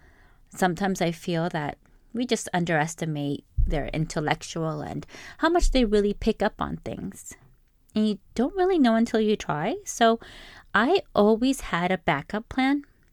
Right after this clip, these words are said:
in case what I'm trying to teach or say gets taken the wrong way, or if she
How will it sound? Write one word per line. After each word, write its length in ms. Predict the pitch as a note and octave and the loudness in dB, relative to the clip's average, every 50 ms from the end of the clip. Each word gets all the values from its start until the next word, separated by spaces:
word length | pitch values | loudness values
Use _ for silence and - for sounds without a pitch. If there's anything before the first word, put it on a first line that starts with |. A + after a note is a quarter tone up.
| _ _ _ | _ _ _
in 200 | - C4+ C#4+ D4+ | 4 4 4 4
case 340 | - - D#4+ E4 F4 - - | 4 2 2 2 2 2 2
what 220 | E4 C4+ B3+ A#3 A3 | 2 4 4 4 4
I'm 120 | G#3+ G#3+ | 2 0
trying 340 | - - - F#3+ F#3+ G#3 A3+ | -2 -2 0 0 2 2 0
to 60 | B3+ | 0
teach 400 | A#3+ - - - G#3 G#3+ - - | -2 -4 -4 -4 -4 -4 -2 -2
or 60 | A3 | -2
say 480 | A3+ - - - F3 D#3+ D#3+ F3+ F#3+ G3 | -2 -2 -2 -2 0 0 2 0 0 -2
gets 380 | F#3 - - - - - - | -2 -4 -6 -6 -10 -14 -14
taken 380 | - - D3+ D3+ D3 E3+ E3 E3 | -6 -4 -4 -2 -2 -2 -2 -2
the 100 | D#3+ D#3 | -2 -2
wrong 260 | D3+ D3 D3 D3 D3+ | -2 -2 -2 -2 -4
way, 320 | D3 C#3+ A#2+ - - G#3+ - _ _ _ - _ _ _ _ _ _ _ | -4 -4 -4 -4 -6 -8 -14 _ _ _ -20 _ _ _ _ _ _ _
or 220 | - A3+ - B3 G#3+ | 6 8 10 10 10
if 140 | G3 G3 | 8 6
she 260 | - - G#3 G3+ F#3 | 4 0 -2 -2 -2